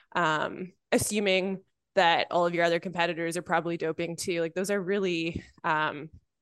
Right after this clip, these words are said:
dark views of the world that just don't conform with, I think, most of our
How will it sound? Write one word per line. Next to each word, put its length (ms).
dark 480
views 340
of 120
the 100
world 480
that 120
just 260
don't 480
conform 800
with, 400
I 60
think, 160
most 260
of 80
our 300